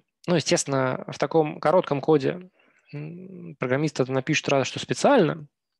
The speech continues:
но в большом проекте такое может где-то вылезти случайно.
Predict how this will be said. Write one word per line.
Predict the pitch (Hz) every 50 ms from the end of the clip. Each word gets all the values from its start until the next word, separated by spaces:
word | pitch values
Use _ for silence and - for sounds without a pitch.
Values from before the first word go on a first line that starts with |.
| - - -
но | 139 135 139 139 135 131 131 127 120
в | 117
большом | 131 127 - - 240 208
проекте | - 139 165 226 233 - - - 151
такое | - - - - - 180 202 190 175 151
может | 131 123 143 185 196 156 143 131
где-то | 139 123 - 156 160 - 127
вылезти | 113 135 151 160 135 - -
случайно. | - - - 123 - - 147 139 135 151 160 156